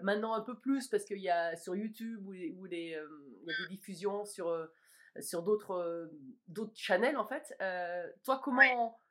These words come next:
Speaker 1: qui, qui, qui t'a inspiré ? Parce que je parle de Thierry, mais il y a peut-être, il y a certainement d'autres aussi, ou, ou
Speaker 2: Bah, j'avoue que Thierry, en plus, avec cette, justement, cette, euh,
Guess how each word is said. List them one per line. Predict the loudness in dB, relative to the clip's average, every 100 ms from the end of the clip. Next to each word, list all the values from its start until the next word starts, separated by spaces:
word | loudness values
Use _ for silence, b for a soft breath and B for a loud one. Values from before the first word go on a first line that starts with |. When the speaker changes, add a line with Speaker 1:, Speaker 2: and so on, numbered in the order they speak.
| _
Speaker 1:
qui, | -4 -2
qui, | -4 -6
qui | -6 -4
t'a | 12 12
inspiré ? | 12 -2 -6
Parce | -6
que | -12 -8
je | -4
parle | 4 6 4
de | 0
Thierry, | -2 -2
mais | -4
il | -6
y |
a |
peut-être, | -8 -14
il | -12
y |
a |
certainement | -16 -12 -8 -6
d'autres | -6 -8 -4
aussi, | -6 -6 -8
ou, | -8
ou | -10 -14 -18 -20 _ _ _ -20 -20 _ _ _
Speaker 2:
Bah, | 12 12 12 2
j'avoue | 4 8 8 6
que | -8
Thierry, | -6 -6 -2 2
en | 2
plus, | 0 -4
avec | -2 -4
cette, | -8 -12
justement, | -20 -12 -10 -4 -2
cette, | -2 -4 -12
euh, | -14 -8